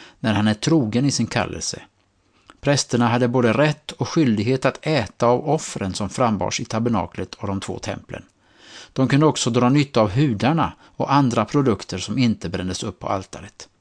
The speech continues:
Det lär oss att de som är sysselsatta med att studera och undervisa Torah samt allt som har att göra med gudstjänstlivet har rätt att få tionde och offergåvor från folket som får del av deras tjänst, som det står skrivet i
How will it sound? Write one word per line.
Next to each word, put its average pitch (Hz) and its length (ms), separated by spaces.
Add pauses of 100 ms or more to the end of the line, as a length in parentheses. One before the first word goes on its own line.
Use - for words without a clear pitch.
(960)
Det 175 140
lär 110 260
oss 101 280
att 117 160
de 131 200
som 123 200
är 120 100
sysselsatta 117 760
med 120 180
att 113 100
studera 127 600
och 151 200
undervisa 113 460
Torah 127 400 (380)
samt 135 360
allt 117 300
som 131 140
har 123 100
att 104 160
göra 127 200
med 104 220
gudstjänstlivet 135 1120 (360)
har 139 180
rätt 131 300
att 127 100
få 127 160
tionde 117 540
och 123 240
offergåvor 131 600
från 143 220
folket 135 600 (380)
som 147 200
får 175 120
del 101 240
av 92 80
deras 104 220
tjänst, 85 440
som 110 120
det 110 60
står - 160
skrivet 117 420
i 117 240